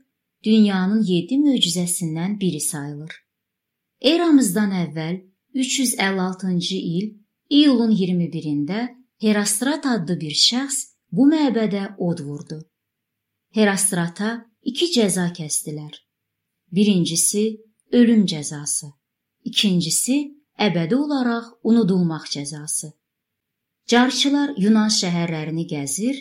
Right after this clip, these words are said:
və insanları xəbərdar edirdilər. Yolunu azıb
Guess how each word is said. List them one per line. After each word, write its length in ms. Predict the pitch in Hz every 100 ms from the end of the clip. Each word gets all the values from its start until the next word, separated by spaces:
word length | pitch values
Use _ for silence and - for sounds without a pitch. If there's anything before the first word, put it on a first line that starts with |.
| - _ _ _ -
və 140 | 196
insanları 640 | 196 196 - 180 175 170 240
xəbərdar 600 | 220 180 170 151 160 147
edirdilər. 580 | 147 151 147 147 151 170 - _ _ _ _ _ _ _ _ _ 165
Yolunu 480 | 202 233 240 269 240
azıb 480 | 226 175 233 285